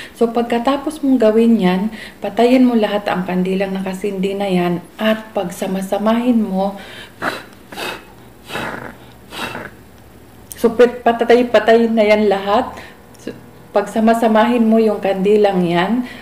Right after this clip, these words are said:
at pati rin ito, takpan mo lang ito ng tela or papel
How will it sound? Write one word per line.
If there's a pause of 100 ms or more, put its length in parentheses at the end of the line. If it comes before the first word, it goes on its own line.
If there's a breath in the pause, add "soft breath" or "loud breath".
(120)
at
pati
rin
ito,
takpan
mo
lang
ito
ng
tela
or
papel